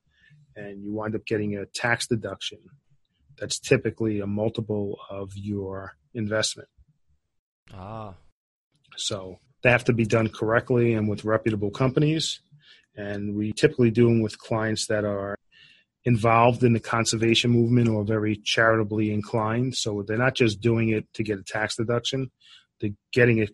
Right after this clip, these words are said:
Speaker 1: because they wanna do some good. And
Speaker 2: Mm-hmm.
Speaker 1: as a side note, they actually get a, a decent sized deduction out of the deal too.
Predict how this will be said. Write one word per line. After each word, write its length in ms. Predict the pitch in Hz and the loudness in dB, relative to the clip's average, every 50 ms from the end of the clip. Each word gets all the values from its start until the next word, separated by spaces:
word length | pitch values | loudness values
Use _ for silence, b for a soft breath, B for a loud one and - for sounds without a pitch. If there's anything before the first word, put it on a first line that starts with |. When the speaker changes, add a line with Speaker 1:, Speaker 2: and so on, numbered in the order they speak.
| _ | _
Speaker 1:
because 240 | - 107 - 104 - | -10 -8 -8 -8 -8
they 80 | - 104 | -6 -4
wanna 180 | 104 104 104 95 | -4 -4 -4 -4
do 120 | 107 107 | -2 -2
some 200 | - - 104 98 | -2 -2 -2 -4
good. 260 | 95 107 107 98 90 _ _ _ _ _ _ _ _ - | -4 -4 -4 -4 -6 _ _ _ _ _ _ _ _ -12
And 240 | 113 107 107 104 | -10 -8 -8 -6
Speaker 2:
Mm-hmm. 80 | 117 120 123 - - | -8 -8 -8 -6 -6
Speaker 1:
as 100 | 110 98 104 | -4 -4 -4
a 120 | 101 101 - | -4 -4 0
side 300 | - - 170 165 156 131 | 4 6 8 8 8 8
note, 220 | 127 123 123 120 | 8 6 6 6
they 120 | 120 113 110 | 4 4 4
actually 240 | 113 - - 117 | 4 2 2 2
get 120 | 113 120 113 | 2 4 4
a, 220 | 113 113 120 123 | 4 2 2 0
a 60 | 117 | -2
decent 320 | 107 113 117 113 - 117 - | 0 0 0 0 0 0 0
sized 220 | - 123 117 104 | 0 0 0 0
deduction 420 | 110 104 107 127 131 127 - 104 101 | -2 -2 -2 -2 -2 -2 -4 -6 -8
out 100 | 98 98 | -8 -10
of 140 | 95 92 | -10 -10
the 80 | 92 101 | -8 -6
deal 100 | 104 98 | -6 -6
too. 240 | 98 - 120 104 - | -6 -4 -6 -6 -6